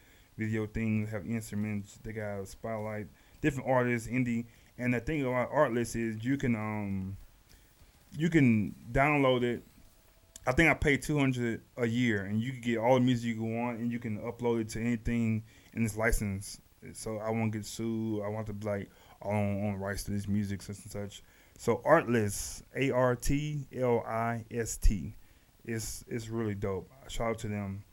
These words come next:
But what I was saying about when I moved out here is, um, uh, I was eighteen, I graduated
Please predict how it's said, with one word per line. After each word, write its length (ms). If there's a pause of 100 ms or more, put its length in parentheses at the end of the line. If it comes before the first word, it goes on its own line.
(520)
But 140
what 140
I 60
was 120
saying 300 (140)
about 200
when 100
I 60
moved 220
out 160
here 260
is, 240
um, 480 (720)
uh, 500 (360)
I 80
was 140
eighteen, 360
I 100
graduated 760